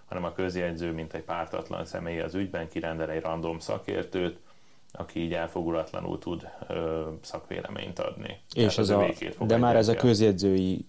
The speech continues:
Speaker 2: kirendelés is díjazott,
Speaker 1: A
Speaker 2: ha jól tudom,
Speaker 1: közjegyzői
Speaker 2: olyan hetvenezret, nekem az jött visszajelzésként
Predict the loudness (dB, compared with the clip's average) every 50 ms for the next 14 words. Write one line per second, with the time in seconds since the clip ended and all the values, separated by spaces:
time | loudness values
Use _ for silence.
0 | -6 -2 2 4 4 6 6 6 6 6 6 4 2 0 0 2 4 4 4 4
1 | 4 2 2 2 0 0 0 -6 -12 -2 2 4 6 8 8 6 6 6 6 8
2 | 8 8 8 8 6 6 8 6 6 6 6 4 6 6 6 6 6 4 4 2
3 | 0 0 0 2 2 4 4 2 2 2 2 4 4 6 6 4 4 4 2 0
4 | 0 2 4 4 4 4 4 2 0 0 0 0 0 0 -2 -6 -12